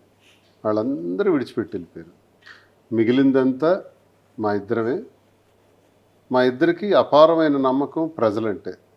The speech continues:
ఆ ప్రజలు అనేవాళ్ళు ఉన్నారు. ప్రజలే మళ్ళీ మమ్మల్ని మార్చారు. అంటే, గత ఏడాది ఇదే నెలకి మా, నా మీద, తన మీద నైంటీ ఫైవ్ పర్సెంట్ వ్యతిరేకత ఉంది. "శ్రీనివాస్ ఇలాంటోడా, ఇలాంటి నీచుడా"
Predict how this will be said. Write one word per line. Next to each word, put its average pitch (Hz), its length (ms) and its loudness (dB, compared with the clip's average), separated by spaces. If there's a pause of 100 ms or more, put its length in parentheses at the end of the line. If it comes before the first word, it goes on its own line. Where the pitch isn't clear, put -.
(280)
ఆ 110 60 -6
ప్రజలు 113 420 -4
అనేవాళ్ళు 135 440 -4
ఉన్నారు. 104 260 -16 (680)
ప్రజలే 139 340 6
మళ్ళీ 147 300 4
మమ్మల్ని 117 400 0
మార్చారు. 104 480 -6 (480)
అంటే, 123 480 2 (600)
గత 120 160 2
ఏడాది 127 360 6
ఇదే 135 240 4
నెలకి 110 520 -4 (840)
మా, 117 240 0
నా 113 240 0
మీద, 127 360 -2 (260)
తన 123 120 -4
మీద 123 260 -2
నైంటీ 151 640 -2
ఫైవ్ 135 380 -2
పర్సెంట్ 131 360 -6
వ్యతిరేకత 113 500 -10
ఉంది. - 200 -20 (1000)
"శ్రీనివాస్ 139 500 0
ఇలాంటోడా, 104 540 -2 (720)
ఇలాంటి 120 380 -4
నీచుడా" 110 480 -6